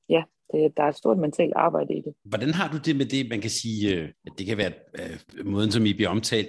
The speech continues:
Speaker 2: i medierne, eller det er sådan, man kan sige, sådan eksterne pres. I sk-, jeg vil næsten sige, du skal jo snart til det igen. Det er december, der er V M. Øh, jeg kan næsten allerede se nogle af overskrifterne for mig nu. Øh, I har fået en god lodtrækning, øh,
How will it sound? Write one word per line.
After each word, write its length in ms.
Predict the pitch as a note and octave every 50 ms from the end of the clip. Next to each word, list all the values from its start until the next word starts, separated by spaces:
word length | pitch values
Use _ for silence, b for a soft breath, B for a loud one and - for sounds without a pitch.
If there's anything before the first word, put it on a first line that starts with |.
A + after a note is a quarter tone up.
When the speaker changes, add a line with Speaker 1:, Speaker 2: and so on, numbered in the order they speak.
| -
Speaker 2:
i 280 | A#2 G2+ F2 E2+ E2 D#2+ D#2 D#2
medierne, 540 | F2+ B2 D3+ C#3 A2 - C3 A#2 A2 G#2+ G#2
eller 260 | G2+ G2 F#2+ F2+ F#2
det 200 | F2 - A#2 A#2
er 40 | A2+
sådan, 480 | A#2 - A#2+ A2+ A2 G#2+ G#2 G2 F2+ - - _ -
man 120 | G2+ G2
kan 100 | F2+ F#2+
sige, 140 | - G#2+ G2
sådan 200 | E2 - - - -
eksterne 500 | B2+ - - - - C#3 A#2 G#2 G2 F#2+
pres. 400 | - - - G#2+ C3 - - -
I 140 | - - G#2
sk-, 260 | F#2 - - - -
jeg 220 | G#2 G2+ G2+ G#2 G2
vil 80 | G#2
næsten 240 | G#2 A#2+ A#2+ - A2+
sige, 220 | - - A#2 A#2+ A2+ - b b b b b _
du 80 | - A2+
skal 140 | - - A2
jo 60 | G2
snart 260 | - - A#2 A2+ A2+
til 180 | - - A#2+ G#2
det 60 | A2
igen. 400 | G2+ F2 F#2+ A#2+ B2+ C#3 C3 B2+
Det 80 | - G#2
er 40 | G2+ -
december, 440 | - F2 - - C#3 C#3 C#3 - A#2+
der 140 | A2 G#2 G#2+
er 120 | G2 F#2+ F#2 F#2 B2+ C3+ B2+ A#2+ A2+
V 20 | A2+
M. 160 | B2+ C3 A#2+
Øh, 380 | A2+ G#2 F#2+ F#2 F2+ E2+ F2 E2+ -
jeg 120 | - G2+ F#2
kan 120 | - A#2+
næsten 260 | A#2+ C3+ C3+ - D3+
allerede 260 | C3+ B2+ B2+ B2 B2+ A#2
se 280 | - - C#3+ C3 A#2
nogle 220 | A2+ A2+ B2 C#3 C3+
af 40 | A2+ G#2+
overskrifterne 580 | B2 C#3 - - C3 A2+ - - - G2+ F#2+
for 160 | - - A2+
mig 140 | A#2+ A#2 G#2+
nu. 360 | G#2+ A#2+ C#3+ E3 E3 D#3+ D3
Øh, 340 | A#2 G#2 G2+ G2 F2+ F2+ F2 - _ -
I 80 | A2 A2
har 100 | G#2 G#2+
fået 180 | C3 C#3 C3
en 60 | A#2+
god 220 | A2 B2+ C3+ C#3 B2+
lodtrækning, 960 | A2+ B2+ C#3+ D#3 D#3 - - D3 D3 C#3+ C#3+ - - D3 C#3 C3 C3 C3 B2+
øh, 400 | B2 A#2+ A#2 A2+ A2 G#2+ G#2+ F#2+